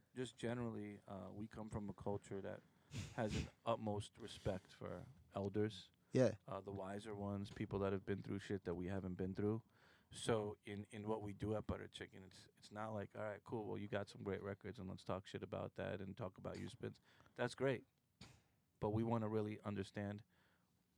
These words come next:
Speaker 1: what brought you to this point and how it's gonna help you turn corners over and over and over again. And I think foundation, from what you've, you've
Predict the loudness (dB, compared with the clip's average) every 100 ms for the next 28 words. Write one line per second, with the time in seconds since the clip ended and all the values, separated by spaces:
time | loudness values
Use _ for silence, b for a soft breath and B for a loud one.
0 | 2 2 6 6 6 4 -4 -4 -6 -2
1 | 2 2 0 -6 -4 -4 -4 -4 2 4
2 | 4 0 -2 -2 -2 -4 -2 -2 0 0
3 | 0 -2 -2 0 0 -2 -2 -2 -2 0
4 | 2 2 0 -2 -2 -4 -8 -20 -20 -8
5 | -2 0 2 4 4 6 6 6 2 0
6 | -4 -8 -4 2 2 0 -8 -12 -10 -10